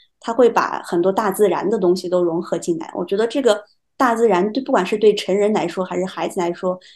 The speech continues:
都是一个很好的疗愈。然后包括我儿-，儿子是一年级，女儿是五年级，他们从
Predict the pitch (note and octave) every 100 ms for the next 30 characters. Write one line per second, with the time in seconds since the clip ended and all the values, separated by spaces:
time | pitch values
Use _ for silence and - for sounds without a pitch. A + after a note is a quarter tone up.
0 | _ A#3 B3 A3+ G3+ G3 F3 G#3+ E3+ E3+
1 | E3+ D#3+ F3 F#3 E3+ - _ _ - A#3
2 | B3+ C4 C4+ A#3+ - F#3 - F3+ G#3 -
3 | _ - F#3+ G3 A3 - A3+ G3 F#3 F#3
4 | F3+ F3 F3 - A3+ E3+ E3+ F3 F#3+ D#3+
5 | E3 A#3 B3 B3+ - F#3+ A3+